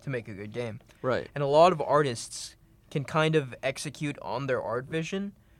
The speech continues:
Speaker 1: without worrying too much about, like, is this going to mesh well with programming? Because Unity gives them those first steps to actually be able to
Speaker 2: Right.
Speaker 1: implement things and test things themselves.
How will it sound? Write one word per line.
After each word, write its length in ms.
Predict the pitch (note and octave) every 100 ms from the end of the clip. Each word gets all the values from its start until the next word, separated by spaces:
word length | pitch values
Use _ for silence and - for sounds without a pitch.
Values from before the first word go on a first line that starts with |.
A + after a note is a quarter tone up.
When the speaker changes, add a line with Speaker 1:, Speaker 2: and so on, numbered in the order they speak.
| _ -
Speaker 1:
without 580 | C3 C3 C3+ D3 C#3+ - _ _ _ _ _ _ _ - A#2+ A2+ - B2+
worrying 500 | C#3 D3+ D#3 C#3+ C3+
too 260 | - D3+
much 400 | C#3+ A#2 C3+ - -
about, 600 | A#2 A#2+ A#2 A2+ A2 - - - _ _ -
like, 480 | G#2 E2+ - - - - - _ -
is 180 | D3+
this 140 | D3+ -
going 220 | E3 D3
to 60 | C3+
mesh 320 | C3 B2+ -
well 180 | C3+ B2
with 140 | A#2
programming? 500 | D3 C#3+ C3 A#2+ B2
Because 300 | A#2 D3 A#2
Unity 280 | D#3 D#3 C#3
gives 280 | C#3+ C3+ B2+
them 300 | C3 B2+ C3 - -
those 180 | C#3 C3+
first 340 | - D3+ C#3 -
steps 360 | C3+ B2 -
to 180 | - B2
actually 380 | A2 C3 - C3+
be 120 | B2+
able 180 | A#2+ A2
to 220 | A2 G#2 _ _ -
Speaker 2:
Right. 140 | B2+
Speaker 1:
implement 300 | D#3 C#3+ C3
things 260 | C#3+ C3+ A#2+
and 80 | G#2+
test 280 | C3 A#2
things 180 | C3+ A#2
themselves. 580 | G#2 F#2 G#2+ E2+ F2+ -